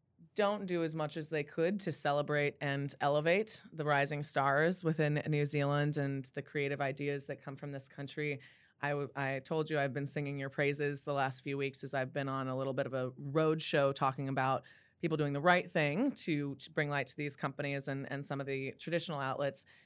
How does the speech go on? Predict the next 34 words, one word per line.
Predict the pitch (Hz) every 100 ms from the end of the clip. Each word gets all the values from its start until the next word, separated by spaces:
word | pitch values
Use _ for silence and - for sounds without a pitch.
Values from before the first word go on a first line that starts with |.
| _ _
that | 147 139 135
are | 139
really | 156 185 180
great | 165 151 147
at | -
cutting | 165 147 147
people | 151 135 139
down | 135 127 127
that | 127 127
are | 131
trying | - 123 120
to | 123
be | 113 117
brave. | 110 - - 156 - - - _
And | 139 143
I |
have | 147 139
absolutely | 135 151 151 143 139 123 127
no | 127
patience | 127 147 127 131 127
for | -
that. | 135 135 127
I | 135
don't | 131 131
mind | 131 131 127
if | 127
that | 127
offends | 131 - 151 139
anyone | 135 135 135
listening, | 139 147 139 135
because | 131 135 139 131
the | -
reality | 160 208 190 165
is | 143 143 139